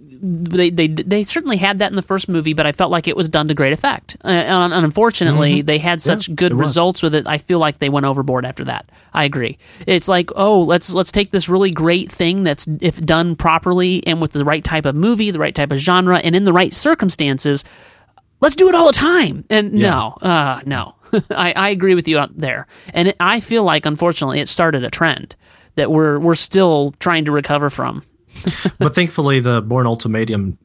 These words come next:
Speaker 2: did recover a lot of that. It, it wasn't h-, like the shaky cam of the Bourne Supremacy. I think they learned in that tril-, that trilogy not to do it again.
Speaker 1: Well, could you have the producers and director talk to J J Abrams, please?
Speaker 2: Mm,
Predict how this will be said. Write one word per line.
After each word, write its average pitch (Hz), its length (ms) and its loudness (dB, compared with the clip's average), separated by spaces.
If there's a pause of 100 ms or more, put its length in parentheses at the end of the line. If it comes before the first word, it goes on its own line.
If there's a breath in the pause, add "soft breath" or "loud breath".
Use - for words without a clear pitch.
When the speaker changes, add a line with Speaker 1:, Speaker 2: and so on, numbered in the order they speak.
(120)
Speaker 2:
did 123 240 0
recover 107 640 -4 (160)
a 107 100 -8
lot 107 240 0
of 98 100 -4
that. 98 300 -6
It, 117 140 -6
it 120 280 -2
wasn't 120 320 0 (200)
h-, 101 200 -4
like 98 340 -6
the 95 240 -4
shaky 104 300 -2
cam 95 340 -2
of - 140 -8
the 101 60 -10
Bourne 95 260 -4
Supremacy. 101 540 -2
I 127 60 0
think 165 160 0
they 139 100 2
learned 104 480 -2 (140)
in 117 140 0
that 110 220 -2
tril-, 104 320 -6
that 110 180 -4 (160)
trilogy 101 560 -4 (140)
not 117 240 -2
to - 60 -6
do 101 140 -4
it 95 80 -4
again. 98 420 -4 (140)
Speaker 1:
Well, 180 100 0
could 190 180 -4
you 247 100 2
have 269 180 0
the 269 60 -2
producers 226 480 -2
and 208 80 0
director 190 340 0
talk 180 260 -4
to 170 80 -6
J 170 160 0
J 180 200 -2
Abrams, 170 400 -4
please? - 340 -8
Speaker 2:
Mm, 127 720 6